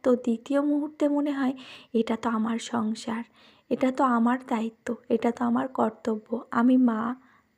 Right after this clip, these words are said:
আমি কারোর স্ত্রী, কারোর বৌমা, কারোর মেয়ে, কারোর সন্তান।" তো যাই হোক, এতগুলো দায়িত্ব কর্তব্য, আবার তার মধ্যে আছে কারো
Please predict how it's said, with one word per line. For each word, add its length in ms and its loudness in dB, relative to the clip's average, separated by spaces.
আমি 220 2
কারোর 360 0
স্ত্রী, 320 -4
কারোর 520 -4
বৌমা, 500 4
কারোর 320 4
মেয়ে, 460 2
কারোর 240 -2
সন্তান।" 720 -4
তো 120 0
যাই 220 0
হোক, 100 -2
এতগুলো 680 0
দায়িত্ব 440 -4
কর্তব্য, 760 -4
আবার 280 -2
তার 160 2
মধ্যে 380 -2
আছে 360 -8
কারো 240 2